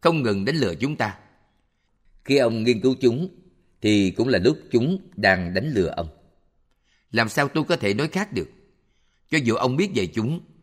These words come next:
ông vẫn bị chúng đánh lừa đúng ngay tại cái chỗ mà ông biết chúng. Sự việc là vậy, vấn đề là như thế này. Theo ý kiến của tôi, thì Đức Phật không muốn chúng ta chỉ biết những thứ này. Sự vật và các hiện tượng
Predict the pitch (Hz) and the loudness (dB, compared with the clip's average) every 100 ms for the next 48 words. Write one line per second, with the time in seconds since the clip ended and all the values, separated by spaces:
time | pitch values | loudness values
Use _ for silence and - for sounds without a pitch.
0 | _ 131 123 147 123 87 127 151 170 170 | _ -2 0 0 -2 -2 -2 -2 -2 0
1 | 92 76 - _ _ 110 151 175 123 - | 0 -2 -12 _ _ 0 0 2 0 0
2 | 87 147 - 98 80 113 - 92 90 - | -4 -6 -2 -2 -2 -6 -10 -2 0 0
3 | 101 110 147 101 123 - _ _ _ _ | -2 -2 -4 -4 -6 -10 _ _ _ _
4 | _ _ _ _ - 127 110 107 85 - | _ _ _ _ 0 2 4 0 -2 -6
5 | 98 95 101 82 - _ _ _ _ 120 | -6 -4 -2 -4 -8 _ _ _ _ -2
6 | 180 139 92 - 95 92 123 143 151 85 | 0 0 0 -2 -6 -2 -2 -2 -2 -4
7 | 73 - _ _ _ _ _ _ _ 127 | -8 -20 _ _ _ _ _ _ _ 0
8 | 131 147 151 170 165 156 113 98 - - | 2 2 0 0 0 0 0 0 -6 -20
9 | _ _ 135 156 202 - 90 - - - | _ _ 2 4 4 0 -2 -4 -12 0
10 | 131 127 143 165 156 113 104 - - 113 | 2 2 0 -2 2 0 0 -8 -4 -2
11 | 117 185 190 107 107 175 123 78 - _ | 2 0 0 -4 -2 -2 -2 -6 -12 _
12 | _ _ _ - 127 113 104 80 - 101 | _ _ _ -4 0 0 0 -4 -8 -8
13 | 90 165 127 104 90 90 | -4 -4 -2 -4 -2 -4